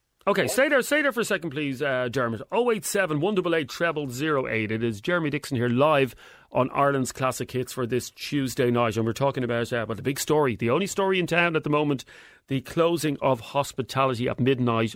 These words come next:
Speaker 1: from Thursday, which, uh, I mean, some people were saying, "Oh, I expected it."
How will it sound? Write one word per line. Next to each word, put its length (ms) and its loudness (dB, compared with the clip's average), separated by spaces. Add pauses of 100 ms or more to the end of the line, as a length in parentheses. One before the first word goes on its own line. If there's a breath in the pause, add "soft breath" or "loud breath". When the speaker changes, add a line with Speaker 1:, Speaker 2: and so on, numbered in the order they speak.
Speaker 1:
from 560 0 (180)
Thursday, 720 -2 (400 loud breath)
which, 480 0
uh, 440 -4 (180)
I 40 -12
mean, 140 -4
some 160 0
people 200 -2
were 100 0
saying, 220 -2
"Oh, 200 2
I 20 -4
expected 520 -4
it." 160 -12